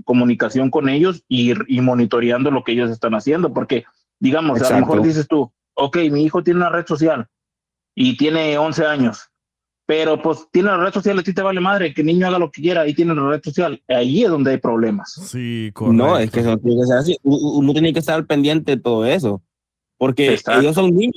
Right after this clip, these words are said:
Speaker 2: O sea, mira, loco, uno de la edad de once años, tú te acuerdas, o, o sea, yo me acuerdo bien.
Speaker 3: <clears throat>
Speaker 2: que todo lo que yo miraba, yo lo absor-, absorbí-, absorbía, ¿sí me entiendes? Y esa es la edad que, que ellos están, y peor en este país, que en este país son menos despabilados que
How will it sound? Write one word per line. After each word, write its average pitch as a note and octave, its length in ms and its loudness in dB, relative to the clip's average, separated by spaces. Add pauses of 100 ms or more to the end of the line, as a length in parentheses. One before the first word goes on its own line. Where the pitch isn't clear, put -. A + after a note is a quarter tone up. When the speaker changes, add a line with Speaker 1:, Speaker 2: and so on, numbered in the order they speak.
Speaker 2:
O C3 100 0
sea, B2 260 -2
mira, D#3+ 260 0
loco, C3 400 0
uno G#3 300 -2
de D#3 400 -6
la D3 80 0
edad E3 140 0
de G#3+ 80 2
once A3 260 0
años, A3 240 0
tú D#3+ 80 -18
te F3 100 -2
acuerdas, D3 420 -2
o, A2 260 -6
o B2+ 80 -8
sea, B2 100 -4
yo B2 80 -2
me D3 80 -4
acuerdo D3 320 -4
bien. G#2+ 320 -4
Speaker 3:
<clears throat> - 100 -20 (240)
Speaker 2:
que A2+ 140 -6
todo C3 220 -2
lo D3 100 2
que D3 160 0
yo D#3+ 80 2
miraba, F#3 580 2
yo B2+ 280 -2
lo B2+ 100 -2
absor-, - 240 -12
absorbí-, A2+ 680 -8 (140)
absorbía, G#2+ 800 -2
¿sí G#2 80 -12
me B2 80 -4
entiendes? G2 360 -8 (400)
Y B2+ 200 4
esa F#3+ 200 0
es G#3 40 0
la F#3+ 80 0
edad E3+ 180 -2
que, C#3 540 -4
que C3+ 60 -6
ellos C#3 140 -2
están, F3 260 -2
y E3 80 2
peor C#3+ 240 -2
en D3 80 -2
este D3 200 -6
país, C#3 320 -2
que C3+ 60 -6
en B2 80 -2
este D#3 140 -10
país E3 260 -4
son C#3 160 0
menos C#3+ 260 0
despabilados A#2+ 640 -4
que G#2 300 -6